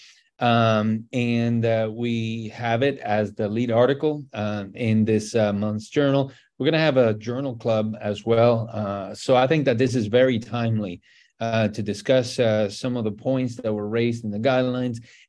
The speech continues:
And again, this, uh, this, this podcast is aimed to, uh, serve as a forum for discussion and to highlight some of the issues that might seem somewhat controversial in the, in the recent guidelines,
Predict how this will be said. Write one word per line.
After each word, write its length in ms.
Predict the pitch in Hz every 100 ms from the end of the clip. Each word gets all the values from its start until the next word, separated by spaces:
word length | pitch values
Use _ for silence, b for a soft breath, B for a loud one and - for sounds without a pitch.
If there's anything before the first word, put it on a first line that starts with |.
| -
And 100 | 139
again, 400 | 165 165 139 127
this, 300 | 139 135 143
uh, 120 | 120
this, 220 | 123 117 -
this 300 | 120 127 120
podcast 640 | 123 120 117 135 139 135
is 200 | 107 104 151
aimed 400 | 123 120 127 117
to, 420 | 127 117 113 113 B B B
uh, 240 | 110 107 104
serve 380 | - 139 139
as 160 | 127 117
a 80 | 113
forum 440 | - 139 143 131
for 440 | 117 120 120 120 110
discussion 720 | 110 - - 147 139 190 190 B B B 131
and 440 | 123 113 113 110
to 120 | 113
highlight 500 | 113 123 120 117 117
some 320 | 113 - 143
of 80 | 131
the 160 | 107 110
issues 400 | 120 113 123 107
that 440 | 110 107 107 104 127
might 320 | 147 180 175
seem 300 | - 139 135
somewhat 460 | 131 123 117 104
controversial 760 | - 127 120 101 107 120 160 135
in 220 | 123 113
the, 200 | 110 101 110
in 60 | 107
the 100 | 107
recent 320 | 123 120 110
guidelines, 540 | 107 107 113 113 113